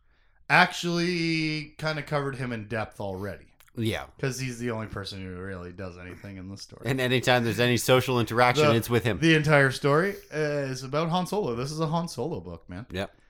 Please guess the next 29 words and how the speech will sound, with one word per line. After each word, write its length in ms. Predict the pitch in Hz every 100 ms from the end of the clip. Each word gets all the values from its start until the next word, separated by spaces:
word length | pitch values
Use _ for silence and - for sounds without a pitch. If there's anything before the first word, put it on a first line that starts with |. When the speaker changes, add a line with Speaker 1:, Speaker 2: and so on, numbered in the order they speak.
| _ -
Speaker 1:
The 100 | 110
fourth 360 | 147 165 165
book 200 | 151 160
of 60 | 151
the 100 | 139
N 120 | 139
J 200 | 135 131
O, 200 | 160 127
they're 120 | 120
like, 240 | 117 110 101
"Let's 200 | 131 -
switch 260 | 180 175
gears." 360 | - 117 143 - _ _ _ _ _ _ 113
We 100 | 123
did 140 | 127
the 40 |
first 360 | 127 147 160 156
book, 180 | 160 165
which 240 | 147 139
was, 240 | 131 113 107 -
"Ooh, 260 | 151 170 143
everything's 360 | 151 160 160
bad. 480 | 113 139 170 165 113
Look 200 | 117 165
at 120 | 165
how 100 | 147
bad 420 | 135 101 139 165 147
the 60 |
secret 380 | - 185 -